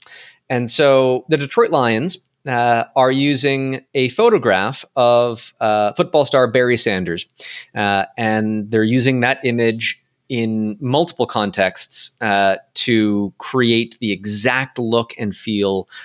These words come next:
of this statue. Now, without me going too far into this, I know you might not have had too much time with the show notes, Brian, to, to get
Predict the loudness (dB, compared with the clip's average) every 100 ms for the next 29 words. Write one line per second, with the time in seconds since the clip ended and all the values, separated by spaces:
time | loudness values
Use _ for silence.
0 | -20 _ -4 -2 -2 0 0 -2 -2 -2
1 | 2 2 -2 _ 0 2 4 2 0 -2
2 | -2 -2 2 4 4 2 2 2 4 0
3 | -2 -12 -10 0 2 2 0 0 2 2
4 | 0 0 0 0 0 0 -2 0 0 2
5 | 0 -2 -4 0 0 2 0 0 2 4
6 | 2 -2 -4 -4